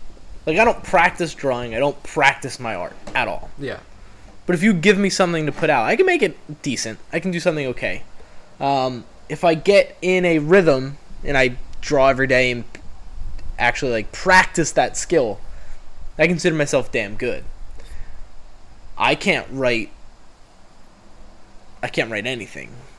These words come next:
Speaker 1: in the world of poetry. Like, uh, poetry has just never been
Speaker 2: Well, that's what I'm saying. Like, I
Speaker 1: a
Speaker 2: think
Speaker 1: thing. Like, I can't.
Speaker 2: I think there are, they're, like, dis-, they're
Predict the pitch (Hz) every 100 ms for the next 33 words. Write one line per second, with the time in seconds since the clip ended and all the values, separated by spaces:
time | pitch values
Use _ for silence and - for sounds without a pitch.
0 | - 113 107 101 104 87 - - 113 -
1 | - - - 92 104 104 143 143 139 123
2 | 117 - 120 139 147 135 123 123 117 113
3 | 107 - - - 190 185 160 131 175 156
4 | 110 110 127 139 160 135 113 127 127 -
5 | 147 107 95 - - - - 160 190 208
6 | - 165 151 135 123 - - - - -
7 | - - - - - 147 139 143 135 147
8 | 139 - 127 - - - 156 131